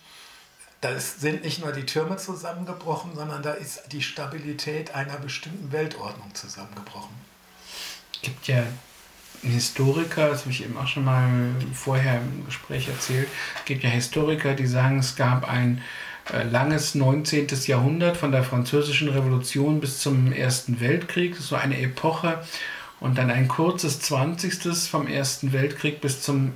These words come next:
Speaker 2: mm, elften September zweitausendeins. Und jetzt sind wir in einem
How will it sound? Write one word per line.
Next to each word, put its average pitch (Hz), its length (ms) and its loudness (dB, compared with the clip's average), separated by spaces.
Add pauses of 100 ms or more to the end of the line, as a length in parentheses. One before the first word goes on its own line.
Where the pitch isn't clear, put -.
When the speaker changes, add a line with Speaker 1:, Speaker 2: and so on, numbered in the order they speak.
Speaker 2:
mm, 135 380 2
elften 123 340 -2
September 131 560 2
zweitausendeins. 123 1200 0
Und 131 140 2
jetzt 135 220 0
sind 143 220 -2
wir 147 160 2
in 135 180 0
einem 127 380 2